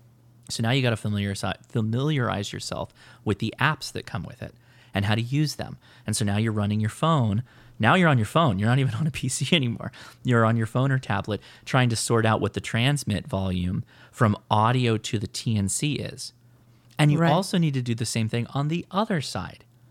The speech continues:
Speaker 1: You need to be able to adjust the volume correctly on your radio and on the incoming side of your tablet to be able to make sure that your tablet can pull that audio out and turn it into those text characters or data packets or whatever it is that you're receiving.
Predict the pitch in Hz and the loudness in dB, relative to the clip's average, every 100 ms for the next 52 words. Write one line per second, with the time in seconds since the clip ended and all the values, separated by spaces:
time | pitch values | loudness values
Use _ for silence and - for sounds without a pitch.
0 | _ - 156 170 139 127 120 120 - 113 | _ 2 4 4 2 0 0 -2 -2 -4
1 | 110 107 - 104 98 107 131 117 - 110 | -2 -4 -4 -6 -2 0 0 0 -4 -2
2 | 110 185 - 98 98 - - - - 110 | -2 -2 -4 -8 -8 -12 -20 -10 2 2
3 | 110 98 104 117 135 107 104 - 117 165 | 4 2 2 2 2 0 -2 0 2 4
4 | 117 101 98 - - 107 104 - 113 135 | 2 0 -2 -8 -6 -2 -2 0 0 0
5 | 120 110 98 101 98 85 92 - 139 151 | 0 -2 -2 -2 -4 -6 -6 0 0 0
6 | 110 - 117 107 101 - 107 98 - 107 | -4 -6 -2 -2 -2 -4 -2 -2 -4 -6
7 | - 151 - - 139 190 151 107 - - | -8 -12 -12 -8 -2 0 0 -6 -8 -20
8 | - - 127 110 - 117 120 113 107 - | -14 -2 0 0 -2 0 0 0 -2 -2
9 | 104 101 101 - 127 123 - 101 - 110 | -2 0 -4 0 2 2 0 -6 -4 -4
10 | 107 - 98 98 104 98 90 - - - | -4 -2 -4 -4 -6 -6 -8 -8 -16 -20
11 | - - 143 131 - 117 113 104 107 104 | -20 -2 -2 -2 -4 -2 -2 -4 -6 -6
12 | 87 - 101 101 - 92 95 92 - 90 | -4 -2 0 -2 -2 -4 -4 -10 -10 -8
13 | 104 113 110 101 92 90 - 117 - - | -4 -2 -2 -4 -6 -8 -10 -10 -10 -4
14 | 190 165 | -4 -4